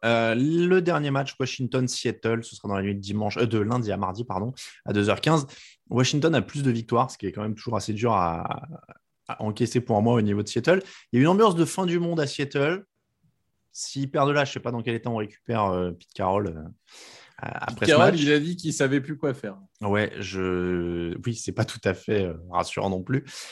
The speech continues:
Speaker 1: Euh, donc je, je sais pas trop. Je, moi, je vais aller sur Seattle à l'orgueil, mais f-,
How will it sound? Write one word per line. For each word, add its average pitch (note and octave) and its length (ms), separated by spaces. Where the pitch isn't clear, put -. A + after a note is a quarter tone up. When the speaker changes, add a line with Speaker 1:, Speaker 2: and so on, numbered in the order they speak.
Speaker 1:
Euh, G2+ 300
donc C3 180
je, C#3 160
je A#2+ 160
sais D#3+ 200
pas E3 160
trop. D#3+ 560
Je, G#2+ 200
moi, C3 180
je C3 100
vais A#2 80
aller B2+ 100
sur A#2+ 160
Seattle A#2+ 400
à A#2 100
l'orgueil, A2+ 640
mais F#2+ 320
f-, - 120